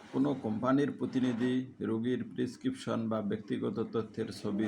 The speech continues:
তোলা বা সংগ্রহ করতে পারবে না। ছয় নম্বর, সপ্তাহে নির্ধারিত দুই দিন, সোমবার ও বৃহস্পতিবার দুপুর বারোটা থেকে দুইটা তিরিশ মিনিট পর্যন্ত প্রতিনিধিরা চিকিৎসকদের সঙ্গে সাক্ষাৎ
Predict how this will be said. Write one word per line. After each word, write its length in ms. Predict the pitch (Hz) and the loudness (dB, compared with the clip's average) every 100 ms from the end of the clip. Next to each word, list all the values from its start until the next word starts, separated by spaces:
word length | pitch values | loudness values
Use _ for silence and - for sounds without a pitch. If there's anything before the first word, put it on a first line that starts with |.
| 92 | 2
তোলা 260 | 107 104 107 | 0 2 4
বা 200 | 107 107 104 101 - - | 4 4 2 2 0 0
সংগ্রহ 500 | - - 107 110 110 104 104 101 - - _ _ - | -2 -4 -2 0 0 0 -2 -4 -10 -20 _ _ -6
করতে 340 | 104 - 101 - | -6 -4 -6 -4
পারবে 320 | 104 92 90 92 | -4 -2 -4 -2
না। 80 | 95 76 - - - - - - | -4 -4 -10 -20 -20 -20 -20 -20
ছয় 260 | - - 117 | -10 -4 0
নম্বর, 340 | 131 131 131 123 - - _ _ _ _ - | 2 4 4 2 -2 -16 _ _ _ _ -10
সপ্তাহে 560 | - 123 - 127 123 127 - | -6 -6 -2 0 2 0 0
নির্ধারিত 520 | 110 110 120 127 - | -2 0 0 0 0
দুই 400 | 123 110 101 120 120 101 | 0 0 0 2 2 2
দিন, 160 | 107 95 - - - - | 0 0 -6 -14 -20 -18
সোমবার 500 | - 123 131 127 127 | -6 2 4 6 6
ও 80 | 127 | 4
বৃহস্পতিবার 800 | 107 107 107 - 107 113 110 113 101 | 2 0 0 -4 -4 -2 2 2 0
দুপুর 300 | 101 107 113 101 | -2 -2 -2 0
বারোটা 400 | 101 101 104 107 | 0 0 -2 -4
থেকে 260 | 110 101 104 | -4 -4 -2
দুইটা 400 | 95 104 101 104 101 | -2 -2 -2 -2 -2
তিরিশ 240 | 117 131 - | -4 -4 -4
মিনিট 200 | 117 107 95 | -4 -4 -6
পর্যন্ত 400 | 104 95 107 101 107 110 113 - - _ | -6 -4 -2 -2 0 -2 -2 -8 -20 _
প্রতিনিধিরা 600 | 120 117 120 117 113 107 104 | -6 -2 0 0 0 -2 -2
চিকিৎসকদের 800 | 101 110 113 - 113 98 104 104 101 | -4 -6 -6 -4 -4 -2 -2 -2 -4
সঙ্গে 260 | 104 104 101 101 | -4 -2 -2 -4
সাক্ষাৎ 300 | 101 - | -6 -6